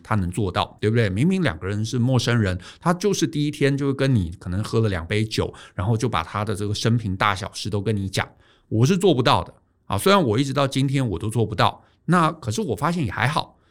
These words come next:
就是呢，我不需要真的要什么推心置腹，可是呢，我也控制自己，不会呢在认识的初期就是强烈表达一个你知道对人家的怀疑，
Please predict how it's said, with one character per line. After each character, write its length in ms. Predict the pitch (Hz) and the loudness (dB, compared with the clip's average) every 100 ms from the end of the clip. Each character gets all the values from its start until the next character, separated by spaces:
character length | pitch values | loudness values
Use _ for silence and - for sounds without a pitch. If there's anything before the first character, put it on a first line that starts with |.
| _ _ | _ _
就 140 | - 233 | -4 -2
是 160 | 233 | 2
呢， 180 | 214 190 | 2 2
我 120 | 104 107 | 0 -2
不 140 | 196 | 0
需 100 | 262 | 4
要 160 | 254 190 | 4 4
真 240 | 196 226 | 2 2
的 300 | 147 - - - | 2 0 -8 -2
要 360 | 160 135 117 | 2 4 2
什 140 | - 98 | -4 -6
么 80 | 107 | 0
推 160 | 147 | 0
心 220 | 147 143 | 2 0
置 180 | 147 139 | 0 0
腹， 300 | 110 143 - _ _ _ _ _ | 0 -4 -6 _ _ _ _ _
可 160 | - 185 | 0 2
是 160 | 254 | 4
呢， 240 | 220 190 123 | 6 4 4
我 160 | 147 | 4
也 80 | 208 | 6
控 180 | 170 160 | 4 2
制 140 | 151 | 2
自 160 | 143 110 | 0 -4
己， 180 | - - _ _ _ | -4 -16 _ _ _
不 220 | 127 196 | 2 4
会 260 | 208 220 180 | 6 6 6
呢 160 | 170 | 4
在 220 | 165 165 | 2 2
认 200 | 160 170 | 4 4
识 160 | 135 135 | 2 0
的 80 | 113 | -2
初 300 | 113 170 180 | 0 0 0
期 400 | - 92 92 127 - - | -2 -4 -6 -8 -14 0
就 160 | 160 | 2
是 200 | 156 151 | 2 -2
强 320 | - - 113 | -4 -2 0
烈 180 | 139 135 | 2 0
表 260 | 107 92 85 | 0 -4 -4
达 380 | 87 95 101 123 | -2 0 0 -4
一 80 | 117 | -2
个 340 | 131 113 104 | 0 0 0
你 100 | 85 | -2
知 80 | 107 | -4
道 80 | 104 | 0
对 120 | 123 | 2
人 120 | 104 | 2
家 160 | 113 110 | 2 0
的 40 | |
怀 280 | 95 85 104 | 0 -2 -2
疑， 360 | 92 92 104 | -2 -4 -8